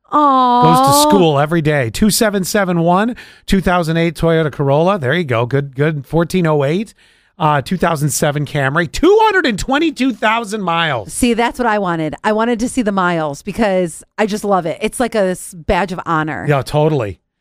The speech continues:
Speaker 1: Two thousand two Saturn S L one still runs like a champ. Vroom, vroom.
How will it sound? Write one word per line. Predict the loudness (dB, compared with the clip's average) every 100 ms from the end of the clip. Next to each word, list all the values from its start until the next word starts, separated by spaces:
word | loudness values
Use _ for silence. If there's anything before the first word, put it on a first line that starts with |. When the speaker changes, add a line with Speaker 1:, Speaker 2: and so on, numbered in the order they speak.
| -4
Speaker 1:
Two | -2
thousand | 0 -2 -2 -4
two | -2 -2
Saturn | -2 -2 0 0 -2 -4
S | -4 -4 -2
L | -2 -2
one | -2 0 -2 -4
still | -2 -2
runs | 0 -2 -4
like | -6
a |
champ. | -6 -4 -4 -4 _ _ _ -8
Vroom, | -4 -2 -2
vroom. | -2 -2 -4